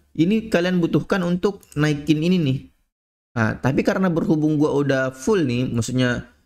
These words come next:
udah mendekati, eh, max, max untuk stat outfit. Ini kan max stat outfit itu tujuh puluh ya. Ini gua enam tujuh, lima enam, ini enam satu, enam delapan. Su-, sisa ini doang sih lima enam nih. Nah, tapi kan sebenarnya gua bisa pakai buat subcar gua, di outfit-outfit subcar gua.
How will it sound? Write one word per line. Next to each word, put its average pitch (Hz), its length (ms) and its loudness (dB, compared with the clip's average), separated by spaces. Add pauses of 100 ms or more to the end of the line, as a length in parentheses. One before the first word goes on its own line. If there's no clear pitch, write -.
(120)
udah 127 240 2
mendekati, 131 1040 0 (480)
eh, 113 240 0
max, - 480 -4 (240)
max 117 320 -4
untuk 123 400 0
stat - 560 -4
outfit. - 640 -2
Ini 131 80 2
kan 175 160 2
max 160 240 -2
stat - 160 -4
outfit 135 240 0
itu 156 160 0
tujuh 123 240 2
puluh 113 320 2
ya. 123 80 -2 (400)
Ini 139 80 2
gua 151 160 2
enam 117 160 -2
tujuh, 123 480 2
lima 113 240 0
enam, 135 400 0 (160)
ini 123 240 0
enam 117 400 -2
satu, 117 320 -2
enam 113 160 0
delapan. 117 480 -2 (160)
Su-, 120 320 -2
sisa 127 240 2
ini 120 80 -2
doang 135 240 0
sih 120 80 2
lima 107 240 2
enam 107 160 0
nih. 101 240 -2
Nah, 110 80 -2
tapi 147 240 0
kan 240 160 0
sebenarnya 180 400 0
gua 214 160 0
bisa 214 160 0
pakai 160 400 0
buat 143 240 0
subcar 123 400 0
gua, 135 400 0
di 120 160 2
outfit-outfit 117 560 -2
subcar 117 400 0
gua. 117 240 0